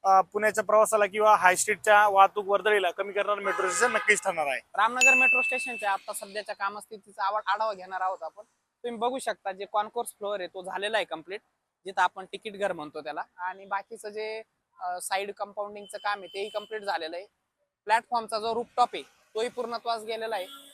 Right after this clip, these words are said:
Speaker 2: तर आपण जसं जसं बघितलं की हिंजेवाडीकडून सुरू होणारे स्टेशन्स आहे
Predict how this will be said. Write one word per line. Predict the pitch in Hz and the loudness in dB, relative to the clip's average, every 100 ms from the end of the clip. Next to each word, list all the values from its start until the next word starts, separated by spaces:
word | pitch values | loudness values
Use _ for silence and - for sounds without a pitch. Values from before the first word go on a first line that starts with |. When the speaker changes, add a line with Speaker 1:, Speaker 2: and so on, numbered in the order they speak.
| _ _ _ | _ _ _
Speaker 2:
तर | 208 | -2
आपण | 202 - 247 | -2 -4 -8
जसं | 226 254 220 | -8 -8 -8
जसं | 226 214 | -8 -6
बघितलं | 196 214 233 220 143 _ _ _ _ - | -6 -4 -4 -4 -6 _ _ _ _ -10
की | 220 | -8
हिंजेवाडीकडून | 202 220 240 240 247 247 247 254 247 | -6 -4 0 0 0 -4 -4 -6 -10
सुरू | - 240 254 | -8 -4 -2
होणारे | 233 214 202 | -2 -2 -6
स्टेशन्स | 202 240 240 240 226 | -6 -6 -6 -4 -8
आहे | 139 | -10